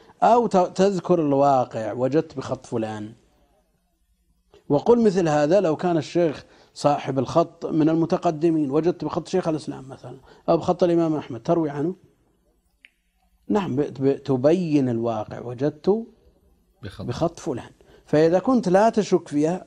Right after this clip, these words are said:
Speaker 1: لا شك أنها منقطعة، بينك وبين شيخ الإسلام مفاوز. يقول أهل العلم: "وفيها شوب اتصال". نعم، لأن الخط الذي خطه هذا العالم وإن كان متقدماً، إلا أن فيه صلة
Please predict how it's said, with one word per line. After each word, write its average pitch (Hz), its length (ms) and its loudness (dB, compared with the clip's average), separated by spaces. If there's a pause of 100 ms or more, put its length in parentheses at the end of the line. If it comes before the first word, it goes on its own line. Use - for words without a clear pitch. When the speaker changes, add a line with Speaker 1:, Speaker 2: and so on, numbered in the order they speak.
(100)
Speaker 1:
لا 190 140 4
شك 202 240 -4
أنها 190 180 0
منقطعة، 202 640 -2 (580)
بينك 170 260 2
وبين 175 180 4
شيخ 165 220 -2
الإسلام 156 380 0
مفاوز. 180 640 0 (600)
يقول 139 260 2
أهل 135 200 0
العلم: 139 300 0
"وفيها 127 520 -2
شوب 143 420 -2
اتصال". 123 680 -8 (800)
نعم، 135 320 0 (600)
لأن 139 260 2
الخط 180 420 0
الذي 139 600 0
خطه 123 760 0
هذا 165 100 2
العالم 113 560 -6 (420)
وإن 170 200 2
كان 190 180 4
متقدماً، 143 760 0
إلا 175 360 0
أن 196 120 -2
فيه 214 240 0
صلة 190 380 0